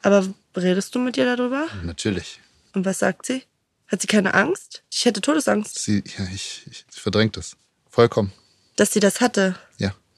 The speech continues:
Speaker 1: Was sagt sie denn?
Speaker 2: Sie, das ist, das ist irgendwie so, so eine Parallelwelt. Sie sagt immer dann irgendwie, sie muss das jetzt hier machen und irgendwie kompensieren und die ganze Arbeit kompensieren und so.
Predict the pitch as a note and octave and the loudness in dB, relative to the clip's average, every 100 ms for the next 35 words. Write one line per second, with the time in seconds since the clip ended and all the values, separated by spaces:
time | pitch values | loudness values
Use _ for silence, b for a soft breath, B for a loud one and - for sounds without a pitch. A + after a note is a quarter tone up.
0 | B B G#3 - A#3 - G#3+ G3+ - _ | B B -2 -2 -2 -2 0 -2 -6 _
1 | - G#2+ G#2 G#2 G#2 G2+ _ _ _ - | -2 2 4 4 2 -2 _ _ _ -14
2 | - A#2 - - - - C3+ C3 A#2+ B2+ | -12 -12 -16 -20 -20 -10 -4 -2 0 0
3 | A#2+ B2 B2 - _ _ _ - A#2+ - | 2 2 2 -4 _ _ _ -4 -4 0
4 | B2 B2+ C3 G2 F#2+ F#2+ G#2+ G#2+ A2+ A2 | 2 4 4 2 0 -4 -8 -8 -6 -4
5 | A2 A2 G#2+ G#2 G#2 G#2+ - b b b | -2 -2 -4 -8 -8 -10 -10 b b b
6 | - A#2+ C3 - B2+ B2+ - A#2 A#2 B2 | -6 0 2 2 2 2 0 4 4 4
7 | C#3 B2+ A2+ A2+ A#2 A2+ - G#2+ G#2+ G2+ | 0 0 0 2 2 2 2 2 2 2
8 | G#2 B2 A#2+ G#2 G2+ G#2+ - A2+ G2 F#2 | 4 2 2 -2 -2 -2 0 0 2 -2
9 | - F2 F2 F2 E2 F#2 G2 - | -6 -10 -10 -10 -12 -12 -12 -12